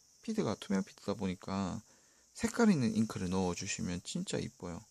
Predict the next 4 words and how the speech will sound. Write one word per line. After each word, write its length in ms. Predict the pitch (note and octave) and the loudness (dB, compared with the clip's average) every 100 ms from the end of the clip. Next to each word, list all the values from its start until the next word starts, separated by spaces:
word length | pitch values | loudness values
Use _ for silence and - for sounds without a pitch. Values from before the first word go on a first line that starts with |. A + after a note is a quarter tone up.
| - - _ _ _ _ _ _ - _ _ _ _ _ _ _ - | -20 -20 _ _ _ _ _ _ -20 _ _ _ _ _ _ _ -20
약간 880 | - - - _ _ - D#3 E3+ D#3 | -16 -16 -18 _ _ -10 -4 -2 -2
립이 500 | B2 D#3 C3+ C3+ C#3 - - - - - _ _ _ _ _ _ | -2 -2 -2 -2 -4 -12 -20 -20 -20 -20 _ _ _ _ _ _
그 320 | - G2+ F#2 F2+ - | -12 -8 -6 -6 -6
포인트 440 | D3+ D#3+ - G2+ | -6 -6 -6 -10